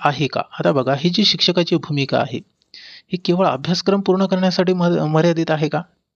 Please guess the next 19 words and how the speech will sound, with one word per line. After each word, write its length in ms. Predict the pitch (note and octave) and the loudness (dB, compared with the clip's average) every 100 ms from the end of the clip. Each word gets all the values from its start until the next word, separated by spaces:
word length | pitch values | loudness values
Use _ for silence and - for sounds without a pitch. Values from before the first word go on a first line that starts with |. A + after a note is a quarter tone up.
| - | -10
तर 200 | F3 F#3 C#3+ | -8 -10 -8
याचं 260 | C#3 - | -6 -2
उत्तर 300 | E3+ C#3 D3 | -4 -2 -2
आहे 200 | C3+ C#3 | -2 -2
नाही 380 | F3 C3+ A#2+ C3 | -6 -6 -4 -4
मित्रांनो, 380 | B2 - A2+ - - - - _ | -2 -2 -4 -6 -12 -20 -20 _
कारण 360 | - F3+ C#3 D#3+ G3 - _ | -8 -6 -6 -8 -12 -18 _
त्याची 200 | E3 E3 | -8 -4
भूमिका 420 | G#3 F3 E3+ F3+ | -2 0 0 0
विद्यार्थ्याचा 640 | F#3 C#3 C#3 F3+ F3 E3 F#3 | 0 0 0 0 0 -2 -2
सर्वांगीण 640 | F3 D3 C#3 F#3 G3+ G#3+ | 0 0 2 0 0 0
विकास, 440 | D#3+ - F3 F3 F#3 | -2 2 2 2 0
विकासासाठी 720 | F3 D3 D3+ F3+ D#3 - E3 | 2 2 2 0 -2 -2 -2
मार्गदर्शन 720 | C#3 B2+ C#3+ D#3 D#3 D3 D3+ | -2 -2 0 2 0 0 -4
करते. 280 | C#3+ - A#2 - _ _ _ _ | -4 -4 -6 -8 _ _ _ _
आता 140 | D#3 D#3 | -6 -2
हे 160 | D#3+ | 0
जे 140 | E3+ G3+ | 2 2
आहे, 300 | F3 C#3 | 0 0